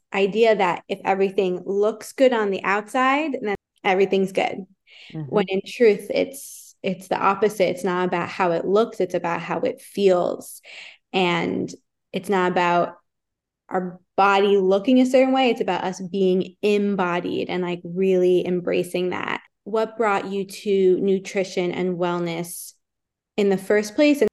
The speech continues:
Speaker 1: and now how you're starting to integrate more of your functional wellness, spirituality into that.
Speaker 2: So there's a, a saying I heard early on in my career, uh, listening to a functional medicine doctor on a podcast.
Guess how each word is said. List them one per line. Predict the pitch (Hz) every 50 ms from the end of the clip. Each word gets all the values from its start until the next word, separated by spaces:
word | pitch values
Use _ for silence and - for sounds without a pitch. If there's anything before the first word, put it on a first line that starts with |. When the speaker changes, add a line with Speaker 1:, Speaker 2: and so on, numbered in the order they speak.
| _ _ -
Speaker 1:
and | 214 208 202 208
now | 208 208 208 208 202 202
how | 208 202 - 220 208 190
you're | 185 180 185 185
starting | 185 - 202 175 175 175 175
to | - -
integrate | - 185 185 185 - 185 175 180 180 180 - - - - 254 _ _ _ _
more | - 196 196 196 196 185 180 175
of | 180 175 175 190
your | 185 180 175 185 185 - - - - - -
functional | 190 180 180 175 - - 185 175 180 185 185 185 180 180 180 - - - - _ _ _ _ _ _ _ _ _ _ _ _ - -
wellness, | 247 190 208 196 185 185 180 180 190 185
spirituality | 185 - - - - 175 170 165 165 - - - - - - - -
into | - - - - -
that. | - - - - - - _ _ - 139 - _ - -
Speaker 2:
So | - 214
there's | 190 196 202 208 190 - -
a, | 180 175 175 170 165 165 165 160 160 156 - - -
a | 156 147
saying | - - 196 196 190 180
I | 160 151
heard | 151 147 143 139 135 139 143 - _ _ _ -
early | 151 156 151 151
on | 139 135 131
in | 123
my | 135 131 127
career, | 127 - - 143 127 127 135 131 127 123 _ - - - -
uh, | 139 -
listening | 113 - 151 156 143 - - 151 147 143 139
to | 139
a | 135
functional | 135 - 135 139 - - 143 139
medicine | 139 135 135 131 - 139 139
doctor | 135 135 135 135 - - 139 135 135 131 - -
on | 139 135
a | 131
podcast. | 131 139 131 127 - - 135 147 151